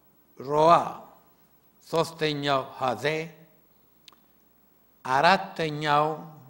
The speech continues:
ኢስ ሃ ኤሎሂም፣ man of God። ኦ፣ ዛሬ እንደው ኦ የእግዚአብሔር ሰው ሲሉ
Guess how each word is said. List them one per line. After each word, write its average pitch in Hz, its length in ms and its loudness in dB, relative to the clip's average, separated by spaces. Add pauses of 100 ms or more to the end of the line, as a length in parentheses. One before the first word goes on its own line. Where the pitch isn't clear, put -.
(560)
ኢስ 202 260 -2 (840)
ሃ 170 140 0 (460)
ኤሎሂም፣ 147 580 -6 (720)
man 143 280 -4
of 143 160 -10 (100)
God። 160 320 -10 (320)
ኦ፣ - 80 -14 (260)
ዛሬ 170 320 -8
እንደው 180 260 -14 (200)
ኦ 170 200 -20
የእግዚአብሔር 135 640 -18
ሰው 165 220 -20
ሲሉ 185 200 -16